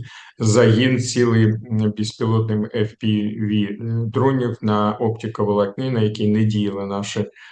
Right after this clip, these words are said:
м, засоби радіоелектронного подавлення, і тому вони змогли там перерізати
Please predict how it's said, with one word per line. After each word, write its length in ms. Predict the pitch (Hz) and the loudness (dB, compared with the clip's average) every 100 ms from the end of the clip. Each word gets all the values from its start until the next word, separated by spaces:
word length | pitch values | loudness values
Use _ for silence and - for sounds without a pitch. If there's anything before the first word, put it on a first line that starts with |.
| - _ _ _ 123 | -20 _ _ _ -2
м, 360 | 110 104 104 | 2 2 2
засоби 600 | 107 120 113 113 107 107 - | 4 4 2 0 0 0 0
радіоелектронного 920 | 113 107 110 110 110 113 107 104 104 | 0 0 0 -2 -2 0 0 0 0
подавлення, 640 | 113 131 147 151 131 117 | 0 2 2 0 -2 -2
і 80 | 110 | -2
тому 440 | 117 113 135 131 | -2 -2 -2 -2
вони 300 | 113 110 117 | 0 0 0
змогли 480 | 113 113 107 110 117 | -2 -2 -2 -2 -6
там 240 | 113 110 | -4 -4
перерізати 840 | 110 110 107 110 110 107 - 104 | -2 0 0 0 0 -2 0 -2